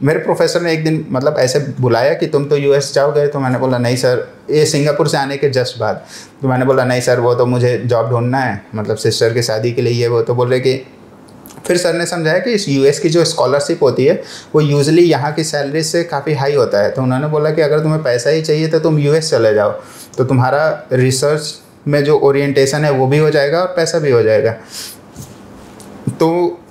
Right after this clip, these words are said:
उस time पे मैंने decide किया कि हाँ भाई, जीआरई टॉफल देना है, मतलब, बहुत late decide किया है। तो वो भी कैसे कैसे करके <laughs> उसके भी काफ़ी struggling story है वो कभी और, कि टॉफल के लिए मैं देह-, पूरे India में या नेपाल में दो center बचा था, एक देहरादून में, एक नेपाल में।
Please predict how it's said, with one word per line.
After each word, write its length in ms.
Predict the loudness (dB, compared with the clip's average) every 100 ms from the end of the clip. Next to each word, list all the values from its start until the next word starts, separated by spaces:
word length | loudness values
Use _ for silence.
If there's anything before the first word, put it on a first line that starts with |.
| -12 0
उस 220 | 0 2
time 180 | 0 0
पे 60 | 0
मैंने 220 | 2 2
decide 380 | 2 2 0 0
किया 120 | -2
कि 100 | 0
हाँ 200 | 0 0
भाई, 120 | 0
जीआरई 360 | 0 2 0 0
टॉफल 340 | 0 2 2
देना 240 | 2 0 -2
है, 140 | -4
मतलब, 320 | -2 0 0 0
बहुत 300 | 0 0 2
late 280 | 2 2
decide 360 | 0 2 0 2
किया 180 | 0 0
है। 180 | -2 -6 0
तो 100 | 2
वो 200 | 2 2
भी 260 | 4 2 0 -6 -14 -16 -20 -20 -12 -2
कैसे 220 | 0 0
कैसे 240 | -2 -2 0
करके 440 | -2 0 -2 -2 -6 -6 -2
<laughs> 420 | -2 -4 -18 -6 -2
उसके 260 | 2 2
भी 240 | 0 0 0
काफ़ी 320 | -2 0 -2
struggling 560 | 0 0 0 -2 -4 -6 -8
story 280 | 2 4 6
है 60 |
वो 140 | 4 2
कभी 280 | 0 2 2
और, 180 | 2
कि 760 | -2 -8 -8 -2 0 0 -2 -2
टॉफल 380 | 0 2 0 0
के 120 | 2
लिए 240 | 4 4 2
मैं 220 | 0 2
देह-, 180 | 0 0 -6 -20 -14 0
पूरे 260 | 2 4 2
India 320 | 2 2 2
में 280 | 0 0 0
या 200 | 0 0
नेपाल 380 | 0 0 0 0
में 200 | -2 0
दो 120 | 0
center 300 | 2 0 2
बचा 220 | 2 2
था, 80 | 2
एक 260 | 0 0
देहरादून 420 | 2 2 0 0 -2
में, 140 | -2
एक 100 | -2
नेपाल 320 | -2 -2 -4
में। 200 | -4 -6